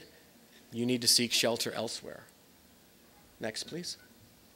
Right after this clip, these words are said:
We also have non-supercell tornadoes. Tornadoes are a little bit weaker. They're called spouts.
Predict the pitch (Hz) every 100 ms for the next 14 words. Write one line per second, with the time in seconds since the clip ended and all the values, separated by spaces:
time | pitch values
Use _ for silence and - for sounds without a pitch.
0 | - - - - - - - - - -
1 | - - 165 180 226 220 196 190 175 175
2 | 214 226 - 156 147 - 131 127 131 120
3 | 117 131 - - - - 175 190 190 190
4 | 190 196 175 156 165 170 180 - 175 180
5 | - - - 120 135 - -